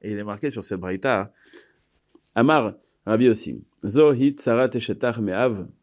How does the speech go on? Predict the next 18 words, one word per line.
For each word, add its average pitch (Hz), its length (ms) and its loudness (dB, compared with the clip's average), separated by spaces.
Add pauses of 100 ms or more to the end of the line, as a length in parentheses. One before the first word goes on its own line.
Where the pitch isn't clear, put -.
donc 98 160 -2
c'est, - 160 0
c'est, 101 300 2
c'est 104 180 0
la 104 120 6
femme 123 300 2
qui - 180 -4
est 107 40 2
définie 117 460 0
comme 98 220 2
Tsarat 127 480 4
Eshet 110 340 0
Ach, 80 160 -2
la 92 100 0
concurrente 117 580 0
d'une 98 300 -4
Eshet - 300 -6
Ach, - 320 0